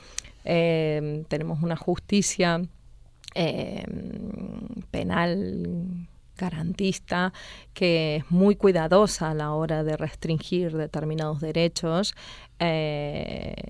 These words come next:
y hay que poder tener más elementos para valorar en qué momentos y cómo hacerlos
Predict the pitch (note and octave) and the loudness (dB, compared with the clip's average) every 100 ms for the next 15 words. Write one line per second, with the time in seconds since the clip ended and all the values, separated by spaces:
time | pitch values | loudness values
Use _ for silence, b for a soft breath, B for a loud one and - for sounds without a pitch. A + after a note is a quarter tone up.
0 | - G3 F#3+ E3+ E3 F3+ E3+ E3 D#3+ D#3+ | -10 -4 2 4 4 0 -2 0 0 0
1 | E3 F3+ D#3 D#3 D#3 D#3+ D#3+ D#3+ D3+ - | 0 -2 0 0 0 0 0 -2 -6 -2
2 | E3+ E3+ F3 F3 E3+ D#3+ E3 E3+ F3+ - | 2 4 4 2 2 2 2 0 0 0
3 | E3+ D#3+ D#3+ D#3+ D#3+ D#3+ E3 E3 E3+ E3+ | 0 0 0 0 0 -2 -2 -2 -2 -2
4 | D#3+ E3 E3+ E3+ F#3 - - - E3+ E3+ | -2 -2 -2 -2 -2 -2 -4 0 2 2
5 | D3+ - F#3 F3+ E3 D#3+ G3+ A3+ | 2 2 2 2 0 0 0 -2